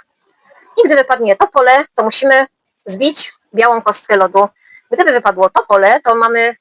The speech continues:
dowolny wybór, czyli możemy wybrać albo niebieską kostkę, albo białą kostkę. I jeśli by wypadło te pole, to tutaj jest narysowany,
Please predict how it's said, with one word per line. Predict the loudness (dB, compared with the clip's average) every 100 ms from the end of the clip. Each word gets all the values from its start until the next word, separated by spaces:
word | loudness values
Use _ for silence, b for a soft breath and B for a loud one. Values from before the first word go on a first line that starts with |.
| _
dowolny | -2 0 0 0
wybór, | -2 0 0
czyli | 0 -6
możemy | -6 -4
wybrać | -6 -4 -4
albo | -2 0 0
niebieską | -2 -6 -4 -2
kostkę, | -2 -2 0
albo | 0 0 -2
białą | -2 -4
kostkę. | -6 -14 -12 -12 -12 b b b b -8
I | -4
jeśli | -4 -2
by | -2
wypadło | -2 -2 -2 -4 -4 _
te | -4
pole, | 0 0 2 0 -6 _ _ -4
to | -4
tutaj | -2 -2 -4 -6 _ -4
jest | -2
narysowany, | -2 -4 -4 -4 -4 -6